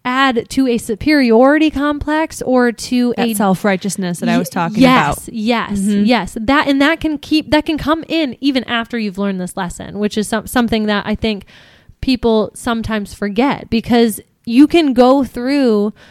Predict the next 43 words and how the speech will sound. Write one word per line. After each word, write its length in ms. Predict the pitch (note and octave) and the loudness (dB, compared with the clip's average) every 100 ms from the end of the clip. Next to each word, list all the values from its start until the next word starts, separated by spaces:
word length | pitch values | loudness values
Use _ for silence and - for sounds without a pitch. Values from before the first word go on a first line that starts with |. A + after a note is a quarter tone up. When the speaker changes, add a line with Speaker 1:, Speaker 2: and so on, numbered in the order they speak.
| _ _ | _ _
Speaker 1:
part 420 | - C4 D4 D4+ | -6 2 4 4
of 120 | B3 | 2
this 180 | A3+ A3+ | 0 0
hero's 320 | B3+ C4+ B3 F#3+ | 2 2 2 0
journey 380 | A#3 D4 C#4 | -2 0 -2
and 100 | A#3 | -2
then 140 | A3 A3 | -2 -4
just 160 | A3 | -6
take 240 | - C4 B3+ | -6 -6 -6
a 20 | |
seat 280 | - C4+ C#4 | -4 -2 -2
on 140 | A3 | -4
the 60 | G3 | -6
trail 440 | - A3+ C4+ G3 | -4 2 4 2
and, 320 | - G#3+ G3 - | 0 -4 -6 -6
and 160 | G#3 | -4
not 240 | G3 A#3 A3+ | -2 -4 -2
be 140 | G#3+ | -2
walking 440 | G3 G#3+ C#4 B3 G3 | 0 2 0 -4 -6
further 360 | - C#4+ A3 G3 | 2 2 2 -2
anymore. 600 | F#3+ F#3 G3+ F3+ - F#3 - | -2 -2 -2 -4 -8 -14 -4
And 420 | A3 G#3 G3+ - _ | 0 0 -2 -8 _
that 480 | - G#3 A#3+ A#3 C4 | -14 -6 -2 0 2
is 160 | B3+ - | 0 -2
something 400 | A#3+ A3+ A3 G#3 | -4 -2 -2 -2
that 160 | G3 F3+ | -4 -2
happens, 360 | A#3 G#3+ G3 | -2 -2 -4
I 60 | F#3+ | -4
think, 180 | G#3+ G#3 | -4 -4
a 60 | G3+ | -2
lot, 680 | G3+ F3+ G#3 G#3 F3+ - - - - - | -2 0 0 0 -4 -10 -20 -20 -20 -8
and 140 | A3+ | -2
people 240 | C4 B3 B3+ | 0 2 0
don't 200 | A#3+ G#3+ | 0 -2
realize 500 | C4+ E4 F#3+ E3 F#3+ | 0 0 -2 -4 -8
it. 160 | D#3+ | -6
That's 200 | A3 A3+ | -6 -4
when 380 | A#3 B3+ A#3 A3 - _ _ _ _ _ - | -2 -2 -2 -6 -10 _ _ _ _ _ -6
people 300 | - - C4 | -2 2 2
get 260 | A#3+ A#3 - | 2 0 0
caught 300 | - B3 - | -2 0 0
up 280 | A#3 B3 - - | -2 -2 -4 -8
in 380 | A3+ A3 A3 | -4 -2 -4